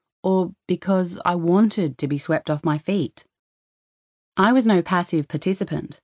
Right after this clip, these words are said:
This was no case of falling in love. It was entirely jumping into love with both feet,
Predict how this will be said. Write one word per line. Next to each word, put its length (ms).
This 240
was 100
no 160
case 360
of 180
falling 600
in 160
love. 360
It 120
was 160
entirely 640
jumping 720
into 320
love 320
with 180
both 260
feet, 560